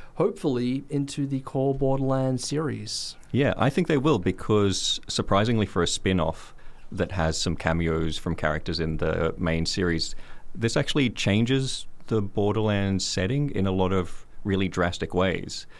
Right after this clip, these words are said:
Speaker 2: Like, main characters die and things explode and a lot of stuff changes. Like, what the world is going to look like in the next Borderlands game will be different because of events that happened in this, which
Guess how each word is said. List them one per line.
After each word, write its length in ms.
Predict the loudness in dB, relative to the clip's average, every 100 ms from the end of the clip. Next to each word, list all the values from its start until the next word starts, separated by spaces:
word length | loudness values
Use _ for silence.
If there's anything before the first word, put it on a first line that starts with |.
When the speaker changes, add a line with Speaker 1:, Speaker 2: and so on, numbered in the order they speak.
| -14 -6
Speaker 2:
Like, 380 | 0 0 -2 -8 -8 -8 -2
main 380 | 2 4 4 2
characters 500 | 2 2 0 -2 -2
die 500 | 0 2 2 2 0
and 440 | -2 0 0 -4
things 360 | -6 -4 0 0
explode 600 | 0 -4 -2 0 2 2
and 220 | 0 0 2
a 60 |
lot 200 | 2 0
of 80 | 0
stuff 200 | -2 -4
changes. 500 | 0 0 0 -2 -4
Like, 240 | -2 -4 -4 -14 -12 -2
what 240 | 0 0 -2 -8 -6
the 580 | -2 2 2 2 2 0 -4 -8
world 300 | -2 0 0
is 60 | 0
going 180 | -2 0
to 60 |
look 220 | 0 0
like 180 | -2 -2
in 100 | 0
the 60 | 0
next 280 | 0 -2 0
Borderlands 500 | 0 2 0 -2 -2
game 200 | -2 -2
will 100 | -4
be 120 | -4
different 380 | -2 -2 -4 -4
because 240 | -4 -4
of 60 | -4
events 340 | -2 -2 -4
that 140 | -8 -8
happened 320 | -8 -6 -4
in 100 | -2
this, 240 | -4 -4
which 320 | -8 -8 -10